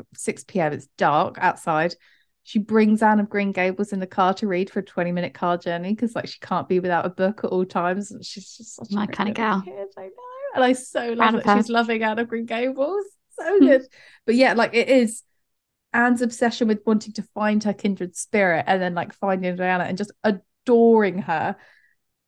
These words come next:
Speaker 1: It's like, of course, that, like, has to be in any book that explores friendship. And I'm so happy it was. She actually, she quoted this line as one of them. Um, when she says,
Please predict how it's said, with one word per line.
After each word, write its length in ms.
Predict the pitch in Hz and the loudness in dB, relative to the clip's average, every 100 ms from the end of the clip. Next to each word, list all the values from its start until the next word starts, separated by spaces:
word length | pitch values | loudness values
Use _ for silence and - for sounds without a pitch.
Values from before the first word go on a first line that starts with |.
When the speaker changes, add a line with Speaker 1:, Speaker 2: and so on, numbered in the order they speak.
| _ - | _ -8
Speaker 1:
It's 180 | 214 233 | -2 0
like, 180 | 214 | 0
of 140 | 220 - | -2 -6
course, 460 | - - 202 214 - | -10 -2 0 0 0
that, 160 | 214 214 | 0 2
like, 160 | - | -2
has 340 | - - 202 - | -4 -4 -4 -4
to 100 | 185 | -4
be 140 | 170 | -2
in 100 | 170 196 | 0 0
any 200 | 185 180 | -2 -2
book 300 | 175 - _ | -4 -6 _
that 120 | 170 | -6
explores 460 | 202 - - 180 185 | -6 -8 -10 -10 -8
friendship. 400 | 190 160 - - | -8 -8 -10 -16
And 80 | - | -14
I'm 80 | 175 | -16
so 240 | - 180 170 | -12 -10 -10
happy 260 | 170 - | -10 -12
it 100 | 170 | -10
was. 280 | - 175 175 _ _ _ _ _ _ _ | -8 -8 -10 _ _ _ _ _ _ _
She 120 | - | -2
actually, 280 | 226 214 208 | 0 2 0
she 180 | - 208 - - | 0 -2 -4 -2
quoted 400 | 240 208 190 190 | 2 4 2 0
this 220 | 196 - | -2 -2
line 240 | 170 160 | -2 -2
as 260 | - 175 - | -4 -6 -4
one 140 | 170 | -6
of 140 | 170 165 | -6 -8
them. 260 | 160 175 _ _ _ _ _ _ - | -10 -10 _ _ _ _ _ _ -4
Um, 420 | 220 202 196 202 _ _ _ _ _ _ _ _ _ _ _ _ _ | 0 2 0 -2 _ _ _ _ _ _ _ _ _ _ _ _ _
when 220 | 226 202 196 | 0 2 2
she 120 | 208 | -2
says, 680 | - 202 196 190 185 180 | 0 2 2 2 0 -4